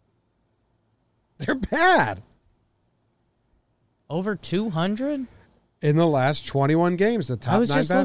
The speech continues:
Speaker 2: looking at these stats, and they were different.
Speaker 1: Well, okay, what's tripping you up is D J's not on here.
Speaker 2: Okay.
Speaker 1: Because he's not in the top nine over the last twenty-one games.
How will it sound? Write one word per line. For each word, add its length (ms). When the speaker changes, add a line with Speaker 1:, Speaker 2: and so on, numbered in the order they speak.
Speaker 2:
looking 80
at 160
these 240
stats, 320
and 100
they 60
were 140
different. 500
Speaker 1:
Well, 380
okay, 280
what's 220
tripping 300
you 80
up 120
is 140
D 300
J's 240
not 140
on 120
here. 300
Speaker 2:
Okay. 360
Speaker 1:
Because 260
he's 200
not 160
in 80
the 60
top 280
nine 260
over 100
the 60
last 220
twenty-one 400
games. 400